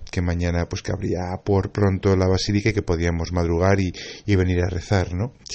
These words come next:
Cuando finalmente nos han cerrado la puerta, unos turistas que estaban ahí cerca, eh, que curiosamente eran españoles, han dicho en voz alta, una de las chicas ha dicho, "Bueno, total,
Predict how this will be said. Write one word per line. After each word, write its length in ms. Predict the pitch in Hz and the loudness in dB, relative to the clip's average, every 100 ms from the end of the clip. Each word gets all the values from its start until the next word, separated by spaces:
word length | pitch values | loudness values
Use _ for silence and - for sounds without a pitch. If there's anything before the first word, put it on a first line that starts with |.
| - - - - | -10 -10 -12 -4
Cuando 320 | 101 95 92 | 0 2 2
finalmente 540 | 101 101 104 107 101 | 4 4 6 4 4
nos 160 | 101 - | 4 4
han 160 | 104 | 4
cerrado 300 | 92 104 101 | 4 6 6
la 120 | 98 95 | 6 4
puerta, 460 | 107 104 104 107 107 - 120 - - _ _ _ _ - | 4 4 2 0 -2 -8 -8 -10 -16 _ _ _ _ -4
unos 260 | - 117 107 | 2 4 4
turistas 500 | 113 113 131 - 104 | 4 6 6 4 2
que 80 | - | 2
estaban 300 | - 117 110 | 2 4 4
ahí 160 | 104 | 4
cerca, 540 | 98 113 120 113 104 101 - - - | 4 4 2 2 0 0 -6 -12 -10
eh, 920 | - 104 95 92 92 90 87 101 - - | 0 4 6 4 4 4 2 0 -4 -8
que 220 | - 92 | -8 -8
curiosamente 720 | - 98 98 92 95 98 92 | -2 2 4 4 2 2 4
eran 180 | 92 90 | 2 4
españoles, 640 | 90 - 90 92 90 90 - | 2 0 0 0 0 -2 0
han 160 | 107 | 0
dicho 240 | 98 98 98 | 2 0 0
en 80 | |
voz 160 | 90 87 | 0 0
alta, 260 | 135 135 85 | 0 0 -2
una 180 | 85 87 | -2 -2
de 60 | |
las 100 | 87 | -2
chicas 380 | - 92 90 82 | -2 -2 0 0
ha 60 | 85 | 0
dicho, 420 | 85 - 87 - - - - - | -2 -2 -4 -4 -10 -12 -12 2
"Bueno, 280 | 110 82 80 | 4 4 2
total, 420 | 107 113 113 120 | 2 4 2 0